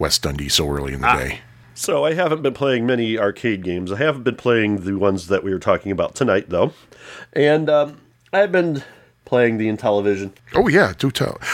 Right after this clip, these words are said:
Speaker 1: Oh, one more thing. I did get another Atari seventy-eight hundred homebrew called Go Sub, but I haven't played it yet, so
Speaker 2: Uh-huh.
Speaker 1: I can't really comment on it yet. But
Speaker 2: Uh, I finally got my Tron Deadly Discs.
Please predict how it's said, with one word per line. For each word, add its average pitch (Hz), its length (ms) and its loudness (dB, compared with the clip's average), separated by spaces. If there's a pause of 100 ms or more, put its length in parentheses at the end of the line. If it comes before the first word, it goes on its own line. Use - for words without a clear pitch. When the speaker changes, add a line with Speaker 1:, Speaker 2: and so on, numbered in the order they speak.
(100)
Speaker 1:
Oh, 185 100 0
one 147 240 -2
more 151 160 0
thing. 135 220 -2
I 123 100 0
did 127 240 0
get 131 140 2
another 113 480 2
Atari 113 360 0
seventy-eight 104 420 0
hundred 104 240 0
homebrew 110 420 0 (260)
called 101 300 -2
Go 107 240 2
Sub, 110 540 2
but 104 100 0
I 95 60 2
haven't 98 260 -2
played 90 260 -2
it 107 80 -2
yet, 104 220 0
so - 100 0
Speaker 2:
Uh-huh. 120 120 2
Speaker 1:
I 131 40 4
can't - 140 -2
really 78 180 2
comment 80 400 -2
on 90 100 0
it - 140 -4
yet. 90 140 -2 (120)
But - 140 -2 (460)
Speaker 2:
Uh, 127 140 4
I 139 120 4
finally 190 480 0
got 160 220 -2
my 131 100 2
Tron 131 320 0
Deadly 113 300 0
Discs. - 560 -4